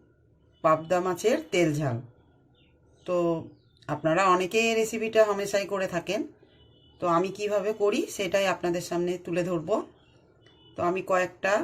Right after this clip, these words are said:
পাবদা মাছ কেটে ধুয়ে পরিষ্কার করে, মানে, ভেজে, ভাজার ভিডিওটা করা হয়নি,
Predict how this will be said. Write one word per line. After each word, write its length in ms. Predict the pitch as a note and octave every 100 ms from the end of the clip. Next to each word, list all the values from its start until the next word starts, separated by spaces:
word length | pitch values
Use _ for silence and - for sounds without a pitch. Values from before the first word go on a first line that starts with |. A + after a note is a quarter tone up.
| -
পাবদা 340 | F#3 D#3 E3 F3
মাছ 240 | F3+ A#3 - _ -
কেটে 300 | E3+ E3+ F3+ E3+
ধুয়ে 280 | F3 E3+ F#3+ E4+ - _ _ _ _ -
পরিষ্কার 340 | F#3 - G3 F3
করে, 160 | F3+ F3 D#4+ - - - _ _ _ _ _ _ -
মানে, 340 | F3 F3 E3+ D#3+
ভেজে, 280 | F3+ F3 G3 F#3 E3
ভাজার 280 | E3+ F#3+ G3
ভিডিওটা 340 | G3+ F#3+ G3 G3+
করা 240 | F#3+ F3+ F#3
হয়নি, 280 | F3 F3